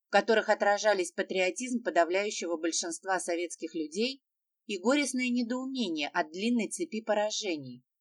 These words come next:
приведших агрессора на берега Днепра. Полынную горечь неудач ощущал весь советский народ. Пятнадцатого сентября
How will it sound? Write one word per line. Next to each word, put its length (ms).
приведших 580
агрессора 560
на 120
берега 380
Днепра. 580
Полынную 580
горечь 360
неудач 580
ощущал 640
весь 220
советский 540
народ. 400
Пятнадцатого 640
сентября 640